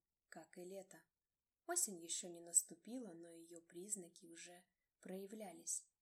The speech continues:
Вечера становились холоднее. Хотелось закутаться во что-то тёплое и сидеть рядом с человеком, которого любишь. Просто так, вместе, в уютной тишине.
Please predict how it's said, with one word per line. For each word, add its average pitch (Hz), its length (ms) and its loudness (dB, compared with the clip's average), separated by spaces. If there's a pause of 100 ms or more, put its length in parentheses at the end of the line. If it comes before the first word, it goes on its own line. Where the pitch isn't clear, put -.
(360)
Вечера 196 360 -4
становились 180 640 -2
холоднее. 185 580 -6 (580)
Хотелось 214 480 -2
закутаться 185 680 -2
во 165 100 -14
что-то - 440 -6 (100)
тёплое 185 640 -6 (120)
и 175 220 -12
сидеть 185 520 2
рядом 180 320 -8
с - 100 0
человеком, 202 640 -8 (380)
которого 185 480 -12
любишь. 196 480 -10 (520)
Просто - 420 -2
так, - 360 -16 (140)
вместе, 175 640 -4 (440)
в 185 140 -10
уютной 170 500 -8
тишине. 180 580 -4